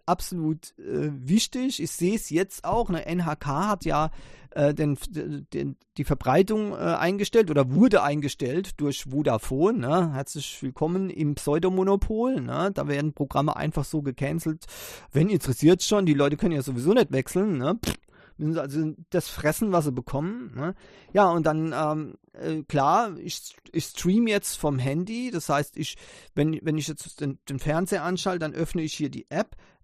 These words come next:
ähm, weil ich guck nur N H K, ans-, ansonsten guck ich nix, ja, N H K World.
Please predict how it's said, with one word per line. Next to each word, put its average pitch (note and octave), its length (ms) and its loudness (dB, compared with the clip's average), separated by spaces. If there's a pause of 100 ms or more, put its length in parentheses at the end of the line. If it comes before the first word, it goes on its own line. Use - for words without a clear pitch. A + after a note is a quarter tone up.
(100)
ähm, D#3 400 -2
weil C#3+ 140 0
ich D3 100 -6
guck - 240 2
nur C3+ 220 4
N C3 160 2
H C3 100 2
K, C#3 360 0
ans-, B2+ 160 -6
ansonsten C#3+ 520 -2
guck - 220 0
ich A#2 160 -4
nix, A#2 400 -8
ja, A#2 180 -8
N - 120 -8
H C3+ 80 -6
K C#3 180 -8
World. C#3 340 -2